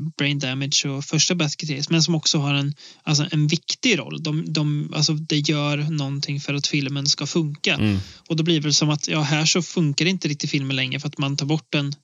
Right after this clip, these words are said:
Speaker 1: en viktig beståndsdel som någonstans behöver vara med för att man ska underhållas,
Speaker 2: Mm.
Speaker 1: eller vad man ska säga.
Speaker 2: Sen så har, jag fattar det som att han, eh,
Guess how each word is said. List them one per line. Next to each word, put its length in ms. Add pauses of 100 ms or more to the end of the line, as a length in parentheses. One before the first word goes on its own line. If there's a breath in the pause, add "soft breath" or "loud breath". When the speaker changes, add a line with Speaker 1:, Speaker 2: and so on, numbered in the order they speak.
Speaker 1:
en 100
viktig 360
beståndsdel 760
som 280 (560 loud breath)
någonstans 340 (160)
behöver 480
vara 220
med 280
för 140
att 300 (680 loud breath)
man 220
ska 540 (880 loud breath)
underhållas, 680
Speaker 2:
Mm. 140
Speaker 1:
eller 160
vad 100
man 80
ska 120
säga. 260 (120)
Speaker 2:
Sen 380
så 280
har, 400 (800 loud breath)
jag 180
fattar 280
det 60
som 160
att 120
han, 360
eh, 360